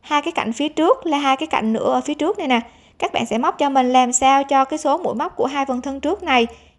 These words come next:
nhiều hơn cái phần thân sau hai cho đến ba mũi móc ha. Ở hàng móc tiếp theo các bạn cũng tương tự. Móc cho mình vào các cái chân móc đầu tiên này nè.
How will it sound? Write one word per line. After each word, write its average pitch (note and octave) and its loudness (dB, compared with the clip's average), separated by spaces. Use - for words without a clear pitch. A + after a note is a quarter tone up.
nhiều C4 0
hơn C#4 2
cái D#4 -4
phần C4+ 0
thân C4+ -6
sau C4+ 4
hai C4+ -2
cho C4+ -4
đến C4+ 0
ba C4+ 4
mũi A3 -4
móc D#4+ -8
ha. D4 0
Ở G3 6
hàng C#4+ 0
móc F4 -4
tiếp F#4 0
theo D4+ 2
các F4+ -6
bạn G#3 -8
cũng A3+ -4
tương C#4+ 0
tự. G#3 2
Móc F#4 2
cho D4+ 0
mình C#4 0
vào B3+ 4
các F4+ -2
cái G4 -2
chân D4 -2
móc F#4+ -4
đầu C4+ 2
tiên C#4 2
này C4 -2
nè. A#3+ 0